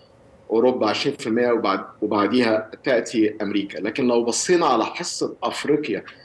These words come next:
من ده، يعني حصة هزيلة لا تتعدى،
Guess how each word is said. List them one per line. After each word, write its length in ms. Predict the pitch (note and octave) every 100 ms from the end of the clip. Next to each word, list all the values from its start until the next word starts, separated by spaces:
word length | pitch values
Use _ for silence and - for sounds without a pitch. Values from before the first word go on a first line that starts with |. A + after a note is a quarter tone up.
| - -
من 180 | A2 A2+
ده، 300 | C3+ E3+ - - _ _ _ -
يعني 420 | G2 G2+ A2 A2+
حصة 640 | - E3 D3+ - A#2 - - - - - _ - -
هزيلة 520 | G#2+ G#2+ C3 C#3+ G#2
لا 240 | G2+ A2+
تتعدى، 640 | D#3+ B2+ A2+ A2 B2+ A#2+